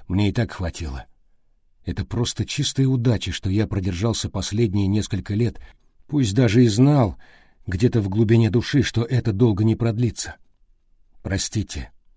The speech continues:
но я не могу еще раз с вами встретиться. Это совершенно исключено.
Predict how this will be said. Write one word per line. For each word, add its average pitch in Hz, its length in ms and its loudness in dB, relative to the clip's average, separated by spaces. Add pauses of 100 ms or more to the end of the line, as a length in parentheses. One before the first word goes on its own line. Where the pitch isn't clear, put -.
(440)
но 98 160 0
я 110 200 4
не 110 160 4
могу 143 300 4
еще 98 320 0
раз 98 220 -2
с - 80 -8
вами 87 240 -4
встретиться. - 640 -8 (420)
Это 110 180 -6
совершенно 104 560 0
исключено. 80 600 -6